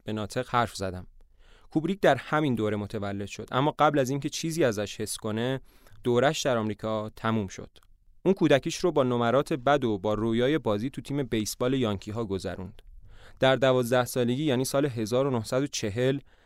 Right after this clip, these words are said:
یک سال پیش دایی داروسازش مارتین در کالیفرنیا رفت.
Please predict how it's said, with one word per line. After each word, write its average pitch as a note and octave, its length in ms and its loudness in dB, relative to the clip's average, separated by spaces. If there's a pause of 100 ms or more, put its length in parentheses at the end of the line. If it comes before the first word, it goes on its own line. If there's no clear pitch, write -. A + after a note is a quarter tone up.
(120)
یک D3+ 160 2
سال E3 160 4
پیش - 200 -4
دایی B2+ 480 2
داروسازش B2+ 840 0
مارتین B2+ 580 -2
در G#2+ 320 -2
کالیفرنیا G#2 720 -4
رفت. F2+ 380 -10